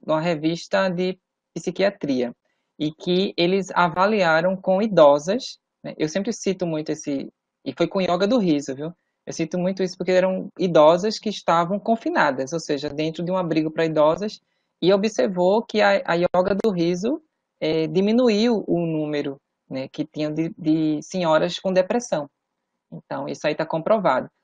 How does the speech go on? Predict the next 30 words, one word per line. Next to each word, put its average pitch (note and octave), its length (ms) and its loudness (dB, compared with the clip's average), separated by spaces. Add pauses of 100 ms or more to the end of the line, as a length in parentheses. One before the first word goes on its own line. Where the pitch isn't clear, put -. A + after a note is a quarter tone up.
(140)
Aí, A3 120 0
se C4+ 80 0
a - 20 0
gente C#4+ 220 -2
for F3 220 2
pras E3 220 2
outras G#3+ 240 -2
pesquisas D3 640 -2
que D#3 140 0
vão D#3 160 -2
pro E3+ 180 -4
campo C#3+ 420 -4 (280)
da D3+ 160 2
neurociência, D#3+ 920 -2 (220)
se A#3+ 440 -4 (100)
o A#3+ 140 4
riso D#3 600 2 (200)
faz E3+ 200 2
com F#3 120 -4
que E3 320 -4
a D#3 140 4
resiliência F3+ 800 0
aumente, D3 520 -4 (280)
então E3 320 -2
vai F3 120 -2
fazer F3+ 240 0
com F3+ 140 -6
que F#3 120 -6
você F#3 260 -4
tenha F3+ 400 -2